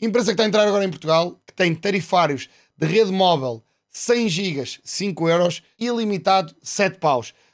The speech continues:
Julgo ser bastante semelhante os preços ao que a Digi pratica. Não sei também como é que funciona em termos de cobertura. Tem a possibilidade de pôr internet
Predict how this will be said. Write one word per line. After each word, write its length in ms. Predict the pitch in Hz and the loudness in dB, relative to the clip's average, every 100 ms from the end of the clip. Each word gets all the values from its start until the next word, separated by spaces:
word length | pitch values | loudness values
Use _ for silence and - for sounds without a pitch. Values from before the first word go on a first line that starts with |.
| _ | _
Julgo 340 | 139 147 202 143 | -8 -4 -2 -2
ser 220 | - 175 | -2 0
bastante 320 | 165 175 165 | 0 -2 -6
semelhante 420 | 147 160 156 - | -4 -2 -2 -6
os 80 | 143 | -14
preços 260 | - 151 151 | -8 -6 -6
ao 80 | |
que 80 | 139 | -6
a 20 | |
Digi 200 | 143 127 | -6 -8
pratica. 500 | 127 131 139 185 220 - | -8 -8 -6 -6 -6 -6
Não 100 | 151 | -6
sei 160 | 160 156 | -2 -2
também 220 | 151 147 | -2 -4
como 120 | 147 | -8
é 20 | |
que 60 | 143 | -8
funciona 360 | 147 - 147 143 | -8 -6 -6 -4
em 140 | 156 | -6
termos 280 | - 185 165 | -4 -4 -6
de 60 | - | -8
cobertura. 500 | 143 131 143 156 190 | -14 -10 -4 -4 -2
Tem 300 | 220 240 233 | 0 2 0
a 60 | |
possibilidade 520 | 156 196 196 196 175 | -2 -2 2 2 2
de 60 | 151 | -2
pôr 300 | - 175 - _ _ _ _ _ | -2 -2 -2 _ _ _ _ _
internet 920 | 262 262 185 220 202 196 175 143 - | 0 0 2 0 2 2 2 0 -6